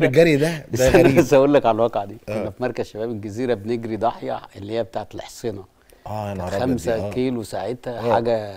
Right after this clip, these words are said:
Speaker 1: اللي هو، اللي هو بتاع ال-، سبق الحصينة.
Speaker 2: ايوه، عارفه، عارفه.
Speaker 1: حوالي، واخد بالك؟
Speaker 2: في مركز شباب الجزيرة دي.
Speaker 1: وكان رمل، اه،
Speaker 2: آه.
Speaker 1: والكلام ده.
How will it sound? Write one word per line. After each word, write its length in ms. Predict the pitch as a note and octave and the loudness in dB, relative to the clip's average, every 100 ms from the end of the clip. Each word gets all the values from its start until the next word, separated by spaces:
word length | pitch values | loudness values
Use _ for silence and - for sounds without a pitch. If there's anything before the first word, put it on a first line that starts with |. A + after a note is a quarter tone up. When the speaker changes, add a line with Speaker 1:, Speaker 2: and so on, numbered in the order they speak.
| F#2 F#2 | -14 -12
Speaker 1:
اللي 140 | G2 | 2
هو، 220 | B2 A#2 | 4 4
اللي 180 | A2+ G#2 | 2 0
هو 120 | A#2+ | 0
بتاع 240 | B2 - G#2+ | 0 -4 -4
ال-، 480 | G#2 G#2 - G2 | -8 -8 -8 -12
سبق 240 | - B2 B2+ | -6 -2 -2
الحصينة. 560 | A2 G2 - C3 C3+ G#2 | -4 -12 -10 -10 -8 2
Speaker 2:
ايوه، 280 | B2+ F3+ C#3 | 4 4 4
عارفه، 240 | F3+ - | 2 0
عارفه. 160 | D3+ - | -2 0
Speaker 1:
حوالي، 220 | G2+ A2+ - - | -4 -4 -8 -18
واخد 240 | G2 G2+ | -12 -8
بالك؟ 280 | G#2 B2 C3+ | -4 -2 -2
Speaker 2:
في 60 | C#3 | -6
مركز 140 | D3+ | -6
شباب 180 | D#3+ D#3+ | -2 -2
الجزيرة 360 | C#3+ C3 F#3+ | -2 -4 -4
دي. 100 | F#3+ | -4
Speaker 1:
وكان 200 | F#2 A#2+ | -4 -2
رمل، 360 | A2+ C3 B2+ G#2 | 4 4 4 -2
اه، 40 | G#2+ A#2 | -2 -2
Speaker 2:
آه. 20 | |
Speaker 1:
والكلام 460 | G#2 G#2+ G#2 G#2+ | -2 -8 -10 -12
ده. 80 | G2 | -14